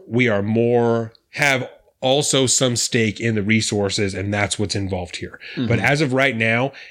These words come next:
Speaker 1: it seems like this is something that regard, I don't know, it, it just depends on how you feel about foreign policy. You know, some people think
Speaker 2: Yeah.
Speaker 1: that we shouldn't be sticking our noses in other people's business 'cause it doesn't matter.
Speaker 2: Yeah,
Speaker 1: And
Speaker 2: like,
Speaker 1: some
Speaker 2: consistent
Speaker 1: people
Speaker 2: regime change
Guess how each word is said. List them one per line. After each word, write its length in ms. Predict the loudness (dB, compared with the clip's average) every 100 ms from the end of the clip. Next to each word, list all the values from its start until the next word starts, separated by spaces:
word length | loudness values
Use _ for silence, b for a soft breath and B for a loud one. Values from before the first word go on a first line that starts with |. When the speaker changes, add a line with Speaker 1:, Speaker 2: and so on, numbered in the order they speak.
| B
Speaker 1:
it 240 | -2 0
seems 540 | -2 0 2 2 0 0
like 380 | 0 0 -4 -18 B B B -4
this 200 | 0 2
is 180 | 2 2
something 440 | 2 2 2 2
that 340 | 2 2 -2 -8 _ _ _ _ _ _ _ _ _ _ _ _ -2
regard, 440 | 0 2 2 4
I 100 | 4
don't 80 | 4
know, 40 | 4
it, 160 | 2
it 100 | 2
just 180 | 2 2
depends 260 | 2 2 2
on 80 | 2
how 60 |
you 120 | 2
feel 140 | 2 2
about 200 | 0 2
foreign 220 | 0 2
policy. 340 | 2 0 -2 -4
You 100 | 0
know, 80 |
some 200 | 2 2
people 200 | 2 2
think 180 | 2 2
Speaker 2:
Yeah. 0 | 2
Speaker 1:
that 40 |
we 80 | 2
shouldn't 220 | 2 2
be 60 | 2
sticking 300 | 2 2 2
our 80 | 2
noses 260 | 2 2
in 80 | 2
other 120 | 2
people's 300 | 2 2 2
business 300 | 2 0 0
'cause 180 | 0 0
it 60 | 2
doesn't 200 | 0 0
matter. 320 | -2 -2 -4 B B
Speaker 2:
Yeah, 80 |
Speaker 1:
And 100 | -2
Speaker 2:
like, 80 | 0
Speaker 1:
some 120 | 0
Speaker 2:
consistent 360 | 2 2 2 2
Speaker 1:
people 140 | 4
Speaker 2:
regime 400 | 2 0 -2 -2
change 540 | -4 -2 -2 -4 -6